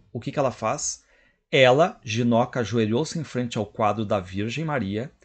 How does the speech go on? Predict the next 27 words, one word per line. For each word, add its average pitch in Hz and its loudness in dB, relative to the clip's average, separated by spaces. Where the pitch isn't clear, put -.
e 123 -4
fez 117 -2
com 120 -2
toda 208 0
a 196 -4
fé 127 -4
da 113 -2
sua - -2
alma 104 2
castíssima 139 -6
uma 131 -4
promessa 120 0
à 143 -4
Mãe 110 0
de 110 -6
Deus, - -8
a 98 -8
Virgem 92 -6
Maria, 107 -6
tá? 101 -4
Sabemos 160 2
qual 127 2
é 139 4
essa - -4
promessa? 120 -2
Agora 110 0
não. 160 -2